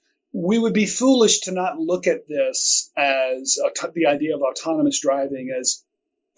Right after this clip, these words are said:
part of the future and what role do we play in that. And so we're exploring what that looks like, as is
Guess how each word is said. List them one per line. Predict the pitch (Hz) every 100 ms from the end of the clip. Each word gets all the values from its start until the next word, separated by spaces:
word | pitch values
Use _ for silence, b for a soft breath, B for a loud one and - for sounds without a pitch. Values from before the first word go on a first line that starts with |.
| -
part | 202 185
of | 165
the | 151
future | - 170 170 - 139
and | 139
what | 175 156
role | 139 147 151 151
do | 135
we | 139
play | 139 139 139 135
in | 123
that. | 123 123 131
And | 135
so | 165 143
we're | 139 160 175 165 - _ _ _ 180
exploring | 180 - - 175 180 175 170 170 165
what | 160 160 160
that | 156 160
looks | 165 160 165
like, | 156 156 -
as | 180 208 190
is | 214